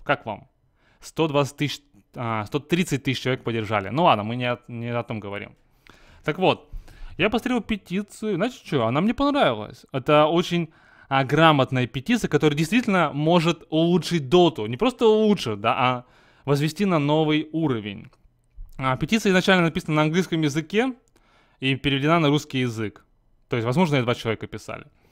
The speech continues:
Так вот, а для чего я снимаю видео? Я хочу, чтобы вы тоже подключились и поддержали данную петицию. Ведь для чего созданы петиции?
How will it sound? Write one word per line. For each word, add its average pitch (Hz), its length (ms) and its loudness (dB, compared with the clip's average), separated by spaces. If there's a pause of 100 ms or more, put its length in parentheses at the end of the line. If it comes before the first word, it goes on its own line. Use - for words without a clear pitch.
(560)
Так 147 160 0
вот, 170 320 2
а 131 140 0
для 139 80 -2
чего 208 200 2
я 196 60 2
снимаю 151 400 -2
видео? 113 280 -6
Я 123 100 -4
хочу, 147 240 -8
чтобы 123 240 -6
вы 123 140 -4
тоже 127 340 -2
подключились 143 840 -6
и 117 100 -10
поддержали 117 640 -4
данную 104 520 -6
петицию. 104 640 -14
Ведь 127 120 0
для 147 80 0
чего 214 240 4
созданы 165 320 0
петиции? - 640 -10